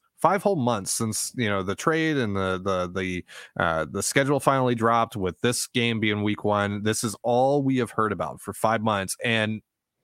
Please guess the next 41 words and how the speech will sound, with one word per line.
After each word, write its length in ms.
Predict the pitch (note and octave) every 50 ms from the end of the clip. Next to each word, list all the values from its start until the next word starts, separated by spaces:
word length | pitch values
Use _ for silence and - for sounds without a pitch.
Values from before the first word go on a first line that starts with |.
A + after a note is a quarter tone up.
| _ _
it's 160 | - C#3+ B2+ -
not 160 | F3+ F3+ D3
really 220 | C#3+ C#3+ C3+ B2
about, 380 | A2 F#2+ A2+ G#2+ G2 F#2+ F#2 - _ -
you 100 | B2 A2
know, 100 | G2 F#2
what 220 | F2 F#2 F2+ F2 E2+
we've 280 | F2+ A#2 F3 G#3 F3
heard 280 | A#2+ G#2 G2+ F#2+ F2+ F2+
about. 420 | F2+ F#2+ F2+ F2+ F#2 G#2+ - - - - - - - - - - _ _ _ _ _ _ _ _ _
It's 120 | - -
about 220 | - - C#4 C#4+ A#3
the 80 | D3+
players 800 | - - - B2+ E3 A3+ A#3+ C3 F2 D2+ - - - - - - _ _ _ _ _ _ _ _ -
having 260 | B2 A#2+ A#2+ A2+ G#2
constantly 800 | - - - C3 C3 C#3+ D3+ - - E3 D#3 C#3 B2+ A#2+ A#2 A2
just 300 | G2+ G2+ G2 - - - _ - - - -
being, 460 | C#3 E3 F3+ D#3 B2+ A2 G2+ G2 - - - - -
you 100 | - A#2+
know, 200 | G#2 F#2 F#2 - - _ _ _ _ -
hearing 280 | - D3 F3 F#3+ F#3 F3+
about 260 | E3 E3 D#3 - -
this, 220 | E3 D#3+ C#3+ -
being 180 | - G#2 E2+ E2 -
asked 300 | - D#3 F3 F#3 - -
about 280 | F3+ E3 E3 D#3 C#3+ -
this, 400 | - D3+ D3+ D3+ D3 - - - - -
et 120 | - -
cetera, 320 | - E3+ E3 E3+ E3+ D#3
et 80 | D#3+ C3+
cetera, 240 | - D3 C3 B2 B2+
et 60 | A#2
cetera. 200 | - - - - - - - - - -
It's 260 | - G3 F3+ - -
probably 240 | - A3+ G#3+ G#3+ F#3
worn 500 | B2 G#2+ A2 A2+ C3 D3 D#3+ E3 E3 D3+
so 260 | - - D3+ D#3+ -
tired 420 | - - - F#2+ G#2 A#2 B2+ C#3+
of 120 | D3+ D3 D#3
them. 160 | E3 E3+ E3+ - - - -
Like, 200 | - D3+ C#3 -